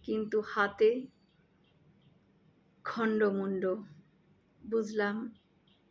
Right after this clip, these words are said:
কালী কৃষ্ণ এক এবং শিব শক্তিও এক। জয় শ্রী রামকৃষ্ণ। আমরা সকলে মিলে একসাথে বলি,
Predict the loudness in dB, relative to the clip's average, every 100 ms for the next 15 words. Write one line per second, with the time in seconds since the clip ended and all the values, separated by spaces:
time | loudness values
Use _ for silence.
0 | _ -2 0 0 -4 -6 -4 -4 -4 -4
1 | -4 -4 -10 -20 -20 _ _ -6 -2 -2
2 | -4 -12 -20 -20 _ _ _ _ -20 -20
3 | _ 4 6 6 2 -2 -8 -8 -8 -8
4 | -8 -2 -2 -2 -4 -2 0 -2 -4 -6
5 | -10 -20 -20 _ _ _ _ _ _ _
6 | _ _ _ _ _ _ _ _ _ -20
7 | _ _ _ _ _ _ _ _ 4 8
8 | 8 6 2 4 4 4 2 -2 -2 -4
9 | -4 -8 -10 -14 -20 _ _ _ _ _
10 | _ _ _ _ _ _ _ _ _ _
11 | _ 4 6 6 4 4 4 6 6 6
12 | 4 4 2 -4 -2 2 2 2 -2